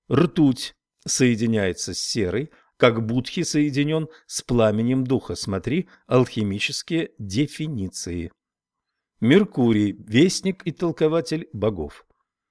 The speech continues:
Четыре. Средний принцип между чисто материальной и чисто духовной триадами. Сознательная часть животного человека. Свинец. Сатурн. Пять.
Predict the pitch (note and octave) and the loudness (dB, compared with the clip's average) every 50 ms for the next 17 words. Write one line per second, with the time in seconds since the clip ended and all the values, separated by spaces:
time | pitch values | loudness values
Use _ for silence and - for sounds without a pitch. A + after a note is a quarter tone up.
0 | _ _ _ _ _ _ _ _ _ _ _ _ _ _ - - - - G#3 - | _ _ _ _ _ _ _ _ _ _ _ _ _ _ -10 -4 -2 -2 -2 0
1 | - C3 A#2 A2 G#2 B2 B2+ _ _ _ _ _ _ - - - - C3 D3 C3+ | 0 0 0 0 0 -2 -4 _ _ _ _ _ _ -8 -4 0 2 4 4 2
2 | F#2+ E2 F2 D#2+ - - E2 D#2 D2 - - - _ _ - C3+ B2+ B2 A#2 G#2 | 2 -2 -6 -10 -10 -10 -12 -12 -10 -12 -16 -16 _ _ -2 0 2 2 2 2
3 | F#2+ A#2 A2+ - - G#3 F#3+ - - - - E2 F2 - - E2+ E2+ E2+ E2 D#2+ | 0 0 -2 0 -2 -4 -4 -4 -4 -6 -6 -6 -8 -8 -8 -8 -6 -6 -6 -6
4 | D#2 D#2+ E2 - _ - - _ _ - B2+ C3 B2 - D3 D3+ D3+ - - C3+ | -8 -10 -12 -12 _ -20 -20 _ _ 0 0 0 2 0 -2 -2 -2 -2 -2 -2
5 | A2 A2 G#2+ - B2 A2+ G#2 G2 G#2 G2+ F#2 - G2+ F#2+ F#2 E2 D2 E2+ E2 E2 | -2 -2 -4 -2 -2 -2 -2 -2 -2 -4 -4 -2 -2 -2 -2 -2 -4 -6 -8 -8
6 | E2 - - - - _ _ _ - - - C#3+ C3+ B2+ G#2+ A#2+ C#3+ D3 C#3 - | -10 -12 -16 -20 -20 _ _ _ -8 0 2 2 2 2 2 0 0 0 0 -2
7 | C3+ B2+ C3 B2+ B2 A#2+ - - B2+ B2 A#2+ G2+ G2+ A2 A2+ A#2 A2 - - G#2 | -2 0 0 0 0 0 -2 -2 -2 -2 -2 0 -2 -2 0 -2 -2 -4 -4 -6
8 | F#2 G2 - - F#2 F2 F2+ F2+ D#2+ B1+ - _ _ _ _ _ _ _ _ _ | -6 -6 -6 -6 -6 -6 -6 -6 -6 -8 -14 _ _ _ _ _ _ _ _ _
9 | _ _ _ _ _ - - - - - A#2 E3 D#3+ B2+ G2 G2 - - - - | _ _ _ _ _ -10 -6 -4 -2 0 0 2 0 0 -2 -2 -6 -8 -12 -12
10 | _ _ _ _ _ _ _ _ _ _ _ - - - - G#2+ G2 - - A2+ | _ _ _ _ _ _ _ _ _ _ _ -8 -6 -2 0 -2 -2 -2 -6 -8
11 | G2 D2+ C2+ C2 _ _ _ _ _ _ _ _ _ _ _ _ _ _ _ _ | -8 -8 -12 -16 _ _ _ _ _ _ _ _ _ _ _ _ _ _ _ _
12 | _ _ _ _ - E3+ E3 B2 F2+ - - - - | _ _ _ _ 0 2 2 2 2 -2 -10 -12 -12